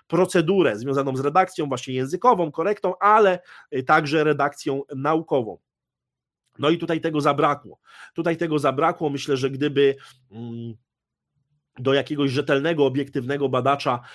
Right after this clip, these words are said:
y, trafiła ta książka przed, y, wydaniem w formie książkowej, to zwróciłby uwagę, że może warto te przypisy zamienić z jednego zbiorczego na, mm, kilka, pewnie kilkanaście przypisów,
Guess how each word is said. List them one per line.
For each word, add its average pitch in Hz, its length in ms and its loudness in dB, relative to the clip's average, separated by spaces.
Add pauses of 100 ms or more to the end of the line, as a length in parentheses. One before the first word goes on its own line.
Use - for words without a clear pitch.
(180)
y, 120 80 -6
trafiła 156 440 0
ta 139 120 -2
książka 151 480 -4
przed, 165 420 -6 (360)
y, 120 260 0
wydaniem 147 540 2
w - 40 -18
formie 143 280 -4
książkowej, 165 560 -6
to 170 120 -6
zwróciłby 160 460 -2
uwagę, 131 420 0
że 123 200 -2
może 139 260 0
warto 135 480 2 (320)
te 151 120 0
przypisy 143 680 -4 (840)
zamienić 139 540 0
z 110 60 -12
jednego 143 360 -2
zbiorczego 147 840 0 (480)
na, 135 640 0 (380)
mm, 120 340 -12
kilka, 151 800 0 (200)
pewnie 147 260 -4
kilkanaście 165 880 0 (260)
przypisów, 147 680 -6